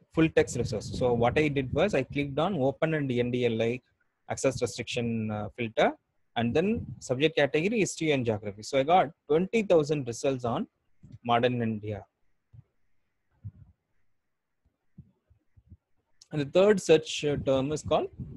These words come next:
Indian constitutional law. So I went to access restriction. I want only full text. So I clicked open and N D L I. I got thirty-one lakh resources on,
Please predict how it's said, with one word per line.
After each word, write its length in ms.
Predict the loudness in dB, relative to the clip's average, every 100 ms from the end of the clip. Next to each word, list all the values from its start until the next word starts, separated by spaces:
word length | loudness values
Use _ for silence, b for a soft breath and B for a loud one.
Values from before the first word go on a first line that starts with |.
| -18 -4
Indian 380 | -2 2 2 2
constitutional 720 | -2 -4 -4 -4 -4 -2 -2
law. 220 | -2 -6 -8 -20 -20 _ _ _ -20 _ -18 -16 -16
So 240 | -6 2 4
I 160 | 4
went 220 | 4 2
to 60 | 2
access 360 | 0 -2 -8 -8
restriction. 340 | -8 -8 -2
I 60 | 0
want 220 | 0 0
only 260 | 0 0
full 220 | -2 -4 -4 -4
text. 280 | -6 -8 _ _ _ _
So 140 | -4
I 60 | -4
clicked 280 | -2 -4 0
open 300 | -2 -2 -4
and 120 | -4
N 140 | -4
D 100 | -2 -2
L 100 | -2
I. 100 | -2
I 40 |
got 280 | 0 0 0 _ _ _ -4
thirty-one 420 | 2 2 2 0
lakh 240 | 0 -2 -4
resources 640 | -6 -2 -4 -2 -4 -2
on, 220 | -2 -2